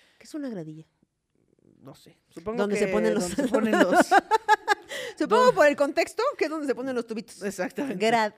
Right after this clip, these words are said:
Speaker 1: ¿gra qué?
Speaker 2: Gradilla.
Speaker 1: Gradilla.
Speaker 2: Ujú.
Speaker 1: Es como criadilla, <clears throat> pero con la
Speaker 2: Pero
Speaker 1: gra.
Speaker 2: con gre.
Speaker 1: ¿Gre?
Speaker 2: Con gra.
Speaker 1: Con gra. <laughs>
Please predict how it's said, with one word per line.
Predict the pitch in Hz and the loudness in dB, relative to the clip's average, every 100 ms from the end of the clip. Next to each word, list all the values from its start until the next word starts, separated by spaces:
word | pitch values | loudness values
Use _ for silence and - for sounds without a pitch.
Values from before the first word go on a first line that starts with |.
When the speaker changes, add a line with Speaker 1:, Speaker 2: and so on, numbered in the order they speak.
| - | -8
Speaker 1:
¿gra | 208 | -8
qué? | 202 - - _ | -8 -12 -16 _
Speaker 2:
Gradilla. | 170 151 147 156 147 | -12 -10 -10 -12 -16
Speaker 1:
Gradilla. | - 156 156 165 147 _ | -12 -12 -10 -14 -16 _
Speaker 2:
Ujú. | - - _ _ _ _ | -20 -20 _ _ _ _
Speaker 1:
Es | - | -8
como | 247 208 | -6 -4
criadilla, | 185 180 214 262 - | -2 -2 -2 -6 -4
<clears throat> | 320 277 | -4 -2
pero | 175 | -4
con | 156 147 | -6 -8
la | 165 | -6
Speaker 2:
Pero | 165 | -6
Speaker 1:
gra. | |
Speaker 2:
con | 151 170 | -8 -10
gre. | 160 151 - _ _ _ _ _ | -10 -12 -14 _ _ _ _ _
Speaker 1:
¿Gre? | 170 233 277 _ - | -8 -6 -8 _ -12
Speaker 2:
Con | 170 | -10
gra. | 165 135 _ | -10 -14 _
Speaker 1:
Con | - 143 | -18 -16
gra. | 131 | -16
<laughs> | _ _ - - | _ _ -6 -4